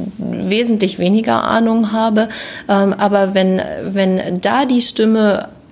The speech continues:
der Wissenschaft wegfällt, weil es einfach keinen mehr gibt, ähm, weil es keine Wissenschaftler mehr gibt, die gefragt werden oder die handverlesen werden oder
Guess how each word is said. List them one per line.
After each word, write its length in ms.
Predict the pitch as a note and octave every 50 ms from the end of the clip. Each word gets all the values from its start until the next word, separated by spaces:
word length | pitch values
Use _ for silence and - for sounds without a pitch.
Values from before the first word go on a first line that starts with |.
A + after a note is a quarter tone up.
| - -
der 320 | F3+ F3+ - G3 F#3 F3+
Wissenschaft 540 | F#3+ G3 - G3 G3 - F#3 E3 E3 - -
wegfällt, 800 | F3 B3+ D#4 - - - - - - - - - - - - - -
weil 200 | - F#3+ F#3 F3+
es 140 | F3+ F3+ -
einfach 320 | - F#3 F#3 - - F#3 F#3
keinen 420 | - - F#3+ F#3+ F3 E3+ E3+ E3+
mehr 180 | E3+ E3+ E3+ D#3
gibt, 540 | E3+ - C#4+ C4+ - - - - - - - - - - - - - - - -
ähm, 300 | G#3 F#3 F#3 F3+ F3 E3 - F3+
weil 280 | F#3 F3 F3 E3 E3 D#3
es 260 | - E3+ - - -
keine 400 | - - - E3+ E3+ F3 E3 E3
Wissenschaftler 540 | E3 E3+ - E3+ - F3+ E3+ - - F3+ F3
mehr 160 | E3+ E3 E3
gibt, 280 | D#3+ - D3+ - - -
die 60 | -
gefragt 640 | - D#3 - - - A#3+ C#4 C#4+ D4 - - -
werden 420 | - G3+ F#3 E3+ D#3 D#3+ F3 E3+ D#3+
oder 320 | - - E3 E3 F2+ F2
die 160 | E3 E3+ E3+
handverlesen 880 | E3+ - A3+ C#4 D4 C#4+ - C4 A#3 G#3+ G3+ F#3+ F#3 F3+ F3+ F#3 F3+ F3+
werden 520 | F3+ E3 E3+ E3 D#3+ D#3+ E3 D#3+ E3 - -
oder 400 | - F2 - F3 E3+ E3+ E3